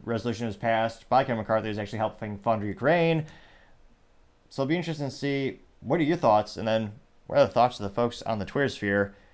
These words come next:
What are the top responses here? Now, it looks like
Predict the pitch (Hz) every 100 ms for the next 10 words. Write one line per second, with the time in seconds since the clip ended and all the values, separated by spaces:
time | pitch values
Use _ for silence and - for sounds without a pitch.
0 | - - - - - 147 147 127 117 -
1 | 104 90 87 90 85 85 - - - -
2 | _ - - - - - - - - -
3 | - - 113 135 143 139 135 135 131 131
4 | 127